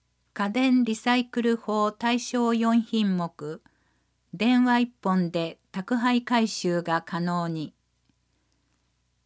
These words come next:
ご不要になった家電四品目。テレビ、冷蔵庫、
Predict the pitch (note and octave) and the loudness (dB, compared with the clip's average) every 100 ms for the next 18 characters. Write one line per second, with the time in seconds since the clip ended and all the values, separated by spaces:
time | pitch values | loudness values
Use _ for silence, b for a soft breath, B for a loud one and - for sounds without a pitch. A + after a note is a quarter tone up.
0 | _ _ - G3 F#3+ B3+ B3 A#3+ A#3 A3+ | _ _ -6 -4 0 2 4 4 4 4
1 | A3+ - - F#3 F#3+ F#3 A#3 A#3+ A3+ A3 | 0 -2 -4 -2 -2 0 4 4 4 4
2 | A3+ - G3+ F3 D#3+ - D3+ F3 _ _ | 2 2 0 0 -4 -8 -12 -12 _ _
3 | _ _ _ _ - A3 F#3+ F3+ C#3+ - | _ _ _ _ -6 -2 -2 -2 -8 -10
4 | _ _ - G3+ G3+ G3+ F#3 E3+ - D#3 | _ _ -4 -4 -4 -4 -4 -6 -10 -10